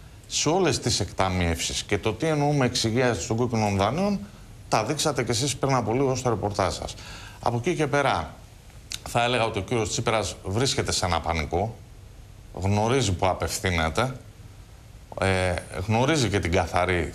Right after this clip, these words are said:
θέση του Κομμουνιστικού Κόμματος. Ε, τι δηλαδή, ότι το Κομμουνιστικό Κόμμα κολαούσε σε μια αντιλαϊκή κυβέρνηση, ανεξάρτητα από ποια πλευρά της πολυκατοικίας του συστήματος βλέπει το παράθυρο αριστερά ή δεξιά,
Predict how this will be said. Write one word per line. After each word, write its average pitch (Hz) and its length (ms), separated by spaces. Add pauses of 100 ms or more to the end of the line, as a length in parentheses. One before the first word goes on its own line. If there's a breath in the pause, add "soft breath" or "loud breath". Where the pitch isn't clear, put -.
θέση 92 340
του 82 140
Κομμουνιστικού 95 580
Κόμματος. 90 640 (500 loud breath)
Ε, 73 100 (180)
τι 170 100
δηλαδή, 90 400
ότι 143 220
το 131 100
Κομμουνιστικό 123 540
Κόμμα 175 520
κολαούσε 160 520
σε 156 140
μια 175 180
αντιλαϊκή 135 640
κυβέρνηση, 185 720 (320 loud breath)
ανεξάρτητα 135 920
από 117 240
ποια 147 240
πλευρά 110 720 (200 loud breath)
της - 160
πολυκατοικίας 110 720
του - 80
συστήματος 110 640
βλέπει 104 320
το 110 100
παράθυρο 104 540
αριστερά 101 580
ή 120 40
δεξιά, 175 500